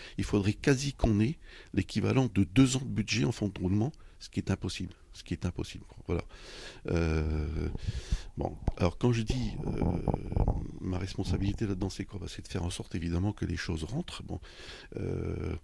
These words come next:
et pour ça qu'au suivi, au niveau suivi facturation, euh, on suit ça de près, et notamment avec, euh, avec Céline,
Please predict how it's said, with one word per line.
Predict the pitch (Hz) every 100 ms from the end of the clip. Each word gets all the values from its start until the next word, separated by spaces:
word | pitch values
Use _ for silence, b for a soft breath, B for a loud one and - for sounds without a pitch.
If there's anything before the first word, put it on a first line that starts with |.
| B B B B
et | -
pour | 92
ça | - 104
qu'au | 95
suivi, | - 90 92 101
au | 95
niveau | 92 87 98
suivi | - 90 95
facturation, | 95 - 104 85 90 - 95 - B B B -
euh, | 87 85 82 90 95
on | 80 -
suit | -
ça | 87 92
de | -
près, | - 98 95 B B B
et | 80
notamment | 80 90 92
avec, | 85 82 - 85
euh, | 82 80
avec | 82
Céline, | - 85 104 165 87